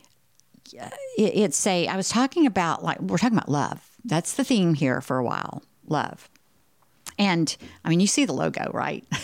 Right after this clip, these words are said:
<laughs> It, it, it's a heart and a shield, or it's a heart and a shi-, it's a heart shield and a dagger, but it's a heart shield. It, it's all about the heart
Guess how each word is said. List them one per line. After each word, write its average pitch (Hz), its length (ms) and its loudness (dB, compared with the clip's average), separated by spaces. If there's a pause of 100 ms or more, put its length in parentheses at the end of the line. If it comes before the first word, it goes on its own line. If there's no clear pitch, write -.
<laughs> 208 120 -2 (460)
It, 254 420 -4
it, 214 340 0
it's 214 180 -2
a 185 80 0
heart 233 340 0
and 185 140 -2
a 175 80 0
shield, 165 640 0 (340)
or 160 160 0
it's 170 220 -2
a 156 260 -4
heart 139 200 -4
and - 40 -6
a - 20 -4
shi-, - 140 -6
it's 160 100 -6
a 135 60 -2
heart - 240 -4
shield 147 400 0 (260)
and 147 120 2
a 143 40 4
dagger, 165 520 -2 (500)
but 151 240 -4
it's - 140 -4
a 190 40 0
heart - 540 0
shield. - 460 -6 (400)
It, - 180 -2
it's - 160 0 (100)
all 233 220 4
about 165 300 0
the - 80 -8
heart 107 260 -4